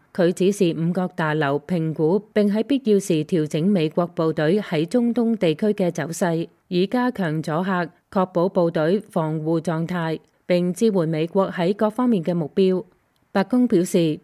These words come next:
拜登亦命令美國駐中東地區嘅大使館採取一切適當嘅保護措施。呢個係美國軍事援助以色列八十七億美元方案之後新一輪嘅動作。較早時候，內塔尼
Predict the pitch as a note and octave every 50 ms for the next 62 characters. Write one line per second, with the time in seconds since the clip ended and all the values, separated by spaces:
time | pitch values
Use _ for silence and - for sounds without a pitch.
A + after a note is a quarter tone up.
0 | _ _ _ - G3+ G3+ G3+ A3 A3+ A3+ G#3 F#3+ F3 - - F#3 F3 F3 F3 F3
1 | E3+ E3+ E3+ E3+ D#3+ - - - F#3+ F3+ - - G3+ G3 F#3+ - B3 B3 B3+ B3+
2 | B3 A#3+ B3 A#3 G3+ E3 D#3 D#3 - A3+ G#3+ G#3 G3+ F3+ F3 F3 E3+ F3 D#3+ D#3+
3 | - - E3+ E3 - D#3 D3 D3+ F3+ F#3+ - - F3 D3 E3+ E3+ - F#3+ D#3 D#3
4 | E3+ G3 A#3+ A3+ - - A3 F#3+ F#3 F#3+ A#3+ - - G#3 F#3 F3+ E3+ F#3 F3+ F3+
5 | D3+ D3 E3+ E3+ D3+ C#3+ - F3+ D3+ D#3+ - - F#3 F3+ F3 E3+ - - _ _
6 | _ _ _ - A#3+ A#3 G#3+ G3 F#3 E3 D#3+ D#3+ D#3 D3+ D#3+ - F#3+ F3+ - -
7 | A#3 A#3 A3+ A3+ A3 - E3+ D#3+ D3+ D#3 D#3 D#3 D3 F3+ E3 D#3+ D#3+ E3+ G3+ G3
8 | - A3 F#3 F3 F3 D#3+ D3+ - - G3+ F#3+ - F#3 - - A3+ A3+ A3 - A#3+
9 | A#3+ F#3+ E3+ D#3+ D#3 E3 D#3+ E3+ D#3+ D3 D3 - G3+ G3+ G3+ F#3 E3+ E3 E3 F3+
10 | G3+ G#3 F#3 E3+ D3+ C#3+ D3+ D3+ - _ _ - - - C4+ C4 C#4 B3+ G#3+ D3+
11 | C3+ C#3+ E3 D#3+ D#3+ - D#3 D#3 D3+ - F#3 D#3+ D#3 D3+ - - _ _ _ _
12 | _ - F3+ E3+ E3+ E3+ - D#3+ D#3 F#3 - F3+ D#3 D#3 D#3+ E3 D#3+ D#3 D#3 -
13 | - _ _ - F3 F3 E3+ E3+ E3 G3+ G3 - E3